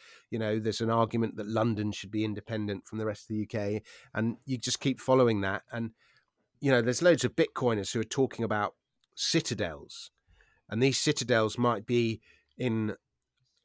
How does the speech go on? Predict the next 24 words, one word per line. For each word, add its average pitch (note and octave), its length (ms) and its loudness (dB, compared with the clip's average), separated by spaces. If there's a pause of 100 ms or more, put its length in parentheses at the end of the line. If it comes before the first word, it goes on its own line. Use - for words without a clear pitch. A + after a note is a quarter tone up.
(280)
places B2+ 380 0
where B2 140 6
energy B2+ 400 2
is G#2+ 160 -4
cheap, A2 360 2 (680)
you - 80 -4
know, G#2+ 80 0
currently A#2 440 4
very B2 240 6
underpopulated, A2 840 0
but G2 120 -8
the A2 120 0
energy A2+ 300 -2
there G2+ 200 -2
is F#2+ 100 -4
very G2+ 160 -4
cheap. G#2 320 -4
So F#2+ 120 -10
Bitcoin A2+ 420 -4
mining A2+ 280 0
operations G2 560 -6
set - 260 -12
up E2+ 160 -16
there. F2+ 260 -12